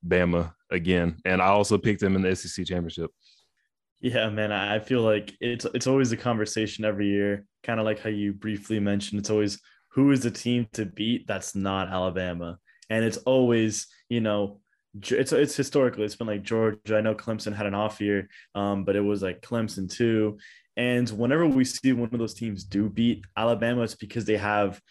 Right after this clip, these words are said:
Speaker 2: you know, an incredibly amazing player like Trevor Lawrence back when he was with Clemson and stuff like that. Um, but honestly, like, man, like you said, it's just so hard to root against Bama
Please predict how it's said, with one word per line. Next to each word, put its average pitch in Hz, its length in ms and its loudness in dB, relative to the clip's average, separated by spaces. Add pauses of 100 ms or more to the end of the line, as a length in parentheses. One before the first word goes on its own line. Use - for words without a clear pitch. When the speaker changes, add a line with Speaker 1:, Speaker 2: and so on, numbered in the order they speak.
(160)
Speaker 2:
you 113 140 0
know, 110 160 2
an 104 80 0
incredibly 110 960 0 (420)
amazing 110 640 0
player 104 260 0
like 95 160 -6
Trevor 98 300 -4
Lawrence 101 360 0
back 98 300 -2
when 98 100 -8
he 113 160 -2
was 104 160 -2
with 95 140 -8
Clemson 98 360 -4
and 90 140 -4
stuff - 240 -8
like 87 160 -4
that. 87 280 -2 (400)
Um, 98 600 0
but 107 380 2
honestly, 156 560 0
like, 147 480 0 (480)
man, 117 220 0
like 117 180 -6
you - 60 -10
said, 127 160 -2
it's 98 100 -4
just - 180 -10
so 120 140 2
hard 120 200 0
to 101 120 -6
root 110 120 -2
against 101 280 -6
Bama 107 440 -2